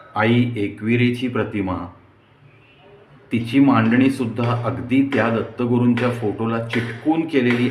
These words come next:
असताना ही प्रतिमा आपोआप कुठलाही मानवी किंवा प्राण्याचा हस्तक्षेप न होता, प्राण्याचा एवढ्यासाठी सांगतोय की कुठल्याही प्रकारे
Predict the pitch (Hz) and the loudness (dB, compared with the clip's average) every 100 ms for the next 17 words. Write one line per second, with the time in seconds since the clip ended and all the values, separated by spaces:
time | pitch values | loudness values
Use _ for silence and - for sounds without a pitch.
0 | 117 - - 110 98 101 101 85 - - | -4 -12 -6 -4 -2 -2 -4 -6 -10 -20
1 | - - _ - - - - - _ _ | -20 -20 _ -12 -12 -16 -20 -20 _ _
2 | - - - - - - - 165 151 131 | -20 -20 -20 -20 -14 -10 -4 -4 0 0
3 | 131 123 127 123 - - - 110 - 117 | 2 0 0 -2 -8 -16 -4 -4 0 2
4 | 131 107 - - 110 - 120 113 120 135 | 2 2 -2 -6 -6 -2 2 2 2 0
5 | 120 104 107 113 117 117 117 - - 110 | 2 0 -2 0 0 0 -4 -12 -6 -4
6 | 104 107 - 110 104 110 117 113 98 - | -2 -2 -2 -2 -2 -4 -2 -4 -4 -4
7 | 101 - 104 101 104 107 98 - 85 80 | -6 -4 -6 -4 -6 -6 -6 -8 -10 -12
8 | - _ _ _ _ _ _ _ _ _ | -18 _ _ _ _ _ _ _ _ _
9 | - - 107 107 113 123 113 113 113 113 | -20 -8 -4 0 0 2 2 2 0 -2
10 | 120 127 107 98 104 110 117 104 104 113 | -2 -2 -2 -2 -4 -4 -8 -8 -4 -4
11 | 104 104 104 98 | -2 -4 -4 -4